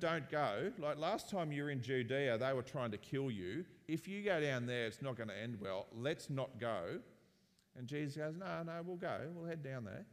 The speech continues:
And Thomas is the one who speaks up. You can see it on the screen, John chapter eleven. So he told them plainly, this is Jesus saying, "Lazarus is dead,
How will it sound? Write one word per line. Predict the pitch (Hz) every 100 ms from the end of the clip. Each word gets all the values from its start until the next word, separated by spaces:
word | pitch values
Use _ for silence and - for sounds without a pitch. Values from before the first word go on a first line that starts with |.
| - _ _ _ _ _ _ _ _ _ _
And | 139 135
Thomas | 185 233 208 -
is | 104
the | 98
one | 101 95
who | 90
speaks | - 92 87 -
up. | 78 - - _ _ _ _ _ _ _ _ _ _ _ _
You | -
can | 123
see | -
it | 160
on | 147
the |
screen, | 120 - 156 139 92 95
John | - 147 156
chapter | 170 147 147
eleven. | 135 147 127 85 92 - - -
So | 151
he | 147
told | 156 185 185
them | 165
plainly, | - 165 156 147 104
this | 117
is | 120 98
Jesus | 117 107 - 92
saying, | - 95 143 - -
"Lazarus | - 139 196 160 127 -
is | 120
dead, | - 196 160